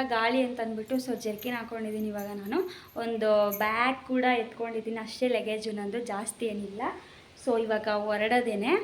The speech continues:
So, ಬನ್ನಿ ಇವಾಗ ಹೊರಡೋಣ. ನಾನು ಅಲ್ಲಿಗೆ ಹೋಗಿ ನಮ್ಮ ಅಮ್ಮ ಮನೆಗೆ ಹೋದ್ಮೇಲೆ ನಾನು ಸಿಗ್ತೀನಿ ಗೈಸ್.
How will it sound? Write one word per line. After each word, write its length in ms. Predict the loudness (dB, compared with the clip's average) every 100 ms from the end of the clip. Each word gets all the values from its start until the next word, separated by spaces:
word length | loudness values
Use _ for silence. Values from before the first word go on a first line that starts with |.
| -2 -14 -20 -20 -20 -14
So, 80 | -8
ಬನ್ನಿ 220 | -4 -4
ಇವಾಗ 220 | -2 -2
ಹೊರಡೋಣ. 380 | 0 0 -2 -4 -8 -14 -20 -20 -20 -20 -20 -20 -20 -20 -20 -20 -20 -20 -20 -20 -20 -20 -20 -20 -20 -4
ನಾನು 540 | 0 2 0 -6 -6 -4
ಅಲ್ಲಿಗೆ 320 | -2 -2 0
ಹೋಗಿ 300 | 0 2 0
ನಮ್ಮ 180 | 0 0
ಅಮ್ಮ 120 | -2
ಮನೆಗೆ 320 | -2 -2 -4
ಹೋದ್ಮೇಲೆ 420 | -2 -2 -2 -2
ನಾನು 200 | 0 -2
ಸಿಗ್ತೀನಿ 380 | -6 -10 -10 -6
ಗೈಸ್. 280 | -6 -6